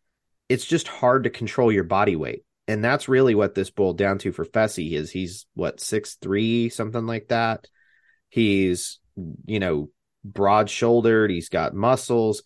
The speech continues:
And so to control your body and make those small movements is a lot harder. And then you've got Bananas, who's, like, five ten, you know,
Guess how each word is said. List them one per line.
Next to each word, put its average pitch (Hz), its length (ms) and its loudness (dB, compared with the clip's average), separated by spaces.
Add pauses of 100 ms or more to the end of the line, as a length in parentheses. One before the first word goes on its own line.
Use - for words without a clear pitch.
And 98 160 -6
so 90 520 0
to 113 140 -2
control 135 600 2
your 107 220 2
body 92 760 0
and 90 200 -6
make 107 240 0
those 92 240 -2
small 95 300 -2
movements 90 560 -2
is - 200 -2
a 87 60 -2
lot 90 280 0
harder. 95 580 2 (840)
And 107 220 -2
then 127 160 4
you've 147 120 2
got 113 200 4
Bananas, 107 520 2
who's, 95 160 -2
like, 95 320 0
five 92 280 0
ten, 98 640 -2 (580)
you 90 140 -4
know, 90 340 -2